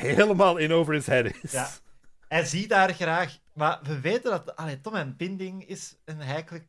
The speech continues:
Speaker 2: kwestie. Ik vind het ook leuk
Speaker 1: Ja.
Speaker 2: dat, eh, deze aflevering, en dat is mijn hoofdalgemene indruk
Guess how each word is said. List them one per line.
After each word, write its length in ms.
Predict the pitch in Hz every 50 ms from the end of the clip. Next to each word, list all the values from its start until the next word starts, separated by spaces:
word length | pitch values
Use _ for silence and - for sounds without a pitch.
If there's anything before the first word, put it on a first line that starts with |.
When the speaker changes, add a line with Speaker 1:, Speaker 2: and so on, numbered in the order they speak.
| _ _
Speaker 2:
kwestie. 400 | - 165 160 - - - 185 180
Ik 280 | - _ _ _ _ _
vind 200 | - 214 196 196
het 80 | -
ook 260 | - 214 226 226 226
leuk 340 | 151 147 165 175 185 175 -
Speaker 1:
Ja. 220 | - - _ _ _ _ _ _ _ _ _ _ _ _ _ _ _ _ _ _
Speaker 2:
dat, 300 | 151 143 135 135 135 -
eh, 200 | 131 123 120 123 - -
deze 480 | - 120 120 135 135 135 143 131 127 -
aflevering, 880 | 143 151 - - 151 139 135 143 139 127 135 131 123 123 127 127 123 _ _ _ _ _ _ _ _ _ _ _ _ _ _ _ _
en 80 | _ 127
dat 100 | 131 127
is 80 | - -
mijn 420 | 127 120 127 131 127 110 110 _ _ _ _ _ _ _ _ _ _
hoofdalgemene 1200 | 113 120 123 127 - _ _ _ _ _ _ _ _ _ 127 120 120 117 113 110 107 104 110 -
indruk 360 | - 117 123 117 117 123 -